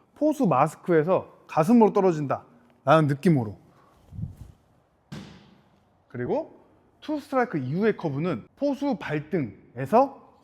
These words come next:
홈플레이트로 떨어진다 라는 느낌으로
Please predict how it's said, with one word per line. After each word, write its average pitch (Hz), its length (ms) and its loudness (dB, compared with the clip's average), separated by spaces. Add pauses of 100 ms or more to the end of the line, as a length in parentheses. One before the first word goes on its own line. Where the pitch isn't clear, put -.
홈플레이트로 262 1160 2
떨어진다 165 600 2 (2250)
라는 160 240 -2
느낌으로 160 760 -4